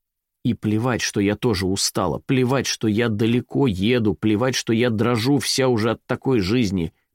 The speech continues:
плевать на всё, лишь бы осудить. А кто звал их в судьи? Я ни в чём не провинилась, к чёрту этих эгоистов! Тогда ты тоже эгоистка,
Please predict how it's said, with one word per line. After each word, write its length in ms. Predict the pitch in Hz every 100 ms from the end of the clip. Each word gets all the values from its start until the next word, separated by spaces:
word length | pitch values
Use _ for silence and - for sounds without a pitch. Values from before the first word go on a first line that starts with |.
| -
плевать 480 | 147 156 185 180 160
на 120 | 160
всё, 520 | 151 - 180 156 - _ _ _ _ _ -
лишь 240 | 185 170
бы 140 | 165 190
осудить. 680 | - 180 160 156 104 - _ _ _ _ _ _ _ _ _ _ _ -
А 140 | 131
кто 320 | - - 190
звал 400 | 117 123 190 151
их 120 | 101
в 80 | -
судьи? 680 | - - 190 139 101 - - _ _ _ _ _ _ _ _ _ _
Я 160 | 101 135
ни 140 | 175
в 60 | 160
чём 320 | - 190 160
не 120 | 139
провинилась, 640 | - 147 156 170 156 104 -
к 100 | -
чёрту 540 | - - 220 208 135
этих 260 | 113 120 127
эгоистов! 720 | 127 165 185 131 - 71 - _ _ _ _ _ _ _ _ _ _ _
Тогда 300 | 85 73 76
ты 100 | -
тоже 320 | - 76 113
эгоистка, 600 | 104 90 73 - - -